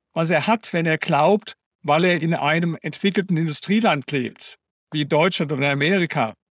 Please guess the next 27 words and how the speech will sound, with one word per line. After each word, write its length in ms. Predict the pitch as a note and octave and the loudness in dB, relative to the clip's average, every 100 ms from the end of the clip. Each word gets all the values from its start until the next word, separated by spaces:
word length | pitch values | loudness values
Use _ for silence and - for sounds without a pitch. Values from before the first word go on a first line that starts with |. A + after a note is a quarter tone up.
| - | -4
da 80 | |
hätte 280 | C#3+ E3+ F#3 | 0 2 2
er 160 | E3+ D#3 | 2 0
per 200 | E3 C3+ | 0 -2
se 340 | - E3 G#3 | 0 0 2
ein 160 | E3+ D#3+ | 0 0
Recht 480 | D#3 G3 - - D#3 | 0 -2 -2 -8 -4
oder 180 | D3+ | -2
eine 180 | C#3 D3 | -2 -2
Garantie 480 | D3 C#3+ C3+ - G3+ | -2 -2 -2 0 0
darauf, 580 | F3 E3 E3+ F3+ E3+ - _ _ - | 2 0 0 -2 -2 -4 _ _ -2
dass 160 | D#3 | -2
es 80 | C#3+ | 0
ihm 180 | F#3 F3+ | -2 0
besser 260 | F3 F#3 | 2 2
gehen 240 | F3 E3+ E3 | 2 2 2
muss, 280 | E3+ E3 - _ _ | 0 -2 -10 _ _
als 220 | - D3+ - | -2 -2 0
jetzt 240 | D#3 - | -4 -6
in 160 | - D3+ | -12 -4
dem, 180 | D#3 | -2
was 160 | D#3+ D#3+ | 0 -2
man 120 | E3 | -2
früher 240 | C#3+ F#3 E3 | -2 0 0
die 100 | E3 | 0
dritte 300 | - E3+ D3 | -2 -2 2
Welt 400 | D3 D3+ - | 0 0 -8